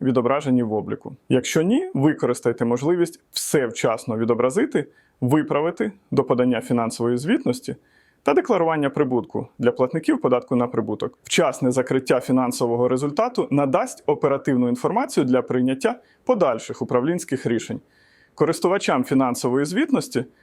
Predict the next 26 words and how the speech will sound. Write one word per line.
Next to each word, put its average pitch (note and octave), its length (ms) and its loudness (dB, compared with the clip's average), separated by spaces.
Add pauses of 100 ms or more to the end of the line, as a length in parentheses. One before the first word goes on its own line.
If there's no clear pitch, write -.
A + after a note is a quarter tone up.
(100)
важливо E3+ 480 2
знати E3 460 -2
не D#3+ 220 2
тільки E3 440 0
розмір B2+ 340 2
отриманого B2 540 0
прибутку D3+ 520 -2
або C3 260 0
збитку, A#2+ 520 -2 (360)
але D#3+ 320 2
й D#3 40 -2
те, A3+ 400 -2
від C3+ 220 0
якої C3+ 440 2
діяльності, C#3+ 680 -2 (120)
операційної, C3+ 760 0
фінансової, C3+ 680 0
інвестиційної, C3+ 680 0 (400)
отримано B2 500 0
результати. C3 580 -2 (100)
Підсумуємо: C3+ 760 0 (180)
перерахунок B2+ 760 0
П B2+ 160 0
Д A#2+ 100 2
Ф B2 160 -2
О F#3+ 240 -2